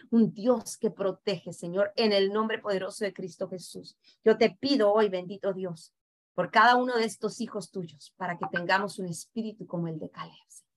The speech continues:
Valiente, esforzados, positivos, Señor. Absoluto y totalmente confiados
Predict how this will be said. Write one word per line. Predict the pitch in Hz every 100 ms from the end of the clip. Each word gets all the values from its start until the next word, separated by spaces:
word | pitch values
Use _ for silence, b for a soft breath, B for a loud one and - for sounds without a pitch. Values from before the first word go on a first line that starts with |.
| _ _ _ _ _
Valiente, | 147 160 180 214 185 - - 180
esforzados, | - 170 156 - 190 170 170 _
positivos, | - 160 - - _ 190 160 -
Señor. | 170 156 156 156 _ _ _ _ _ _ _ _ _ _ _ _
Absoluto | - 139 - 175 190 190
y |
totalmente | 175 160 170 170 202 220 240 240 _ _
confiados | 175 147 - _ 214 202 214 220 -